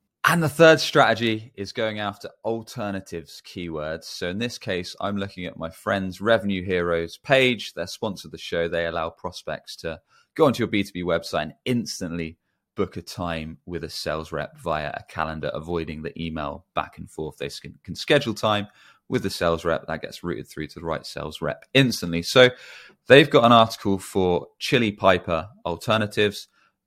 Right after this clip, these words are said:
But if you're in the calendar booking space, you'd want to exhaust and build a page for every single competitor and have an alternative keyword page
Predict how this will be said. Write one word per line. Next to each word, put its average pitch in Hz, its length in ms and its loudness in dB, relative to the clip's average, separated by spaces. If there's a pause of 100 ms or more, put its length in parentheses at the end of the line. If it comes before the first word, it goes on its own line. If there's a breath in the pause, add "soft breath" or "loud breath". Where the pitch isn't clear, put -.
But 131 360 8
if 123 160 2
you're 123 100 2
in 110 60 2
the 101 60 0
calendar 107 360 2
booking 95 300 -4
space, 95 340 -4
you'd 101 100 -6
want 98 160 -4
to - 60 -6
exhaust 87 640 -4
and 85 140 -16
build 92 180 -2
a - 20 -8
page 87 320 -6
for - 120 -20
every 90 280 -6
single 85 360 -8
competitor 85 640 -10 (260)
and - 100 -14
have 82 140 -8
an 87 80 -4
alternative 82 560 -8
keyword 80 420 -8
page 82 380 -4